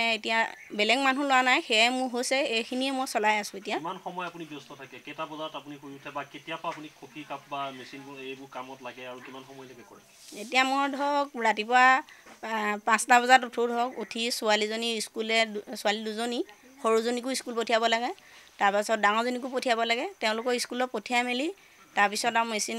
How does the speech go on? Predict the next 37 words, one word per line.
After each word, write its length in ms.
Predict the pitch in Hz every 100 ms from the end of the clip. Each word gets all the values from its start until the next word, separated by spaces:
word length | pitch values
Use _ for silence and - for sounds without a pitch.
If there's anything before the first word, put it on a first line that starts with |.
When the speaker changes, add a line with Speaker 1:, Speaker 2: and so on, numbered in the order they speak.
| 226
Speaker 1:
মেচিন 280 | 208 208 233
ষ্টাৰ্ট 300 | 214 220 220
দিওঁ। 180 | 214 370 - - - - -
মেচিন 240 | 202 240 240
ষ্টাৰ্ট 260 | - 247
দি 100 | 233 254
ধৰক, 280 | 262 269 269 _ -
উম, 460 | 220 208 208 202 202
এ, 100 | 196 196 196 175 196
দুপৰীয়া 300 | 202 240 247
সময়ত 200 | 262 254
আকৌ 140 | 254 247 262
ছোৱালীকেইজনী 540 | 254 214 226 233 247
আহে, 180 | 240 240
তেওঁলোকক 400 | 247 220 214 226 214
ভাত 200 | 214 208
পানী 180 | 220 226
খুৱাই 300 | - 233 294 - - -
আকৌ 220 | 190 254
মেচিন 300 | 285 262 262 254
ষ্টাৰ্ট 260 | - 240
দিওঁ। 160 | 214 554 - - - _ -
ধৰক 200 | 208 226
ছটা 240 | - 240 247
বজালৈকে 320 | 254 262 285
ষ্টাৰ্ট 220 | 277 269 240
দিওঁ 140 | 285
আৰু 120 | 269 247
সেইখিনি, 260 | 214 226 262
দুখিনি 460 | 208 208 220 233 233 226 202
বনাওঁ 280 | 208 214 240
আৰু, 140 | 240 - - - -
কফি 220 | 196 214
কাপ, 200 | 208 214
ডিছ 240 | 202 214 226
দুইটা 240 | 196 208 214
বনাওঁ, 280 | 208 208 320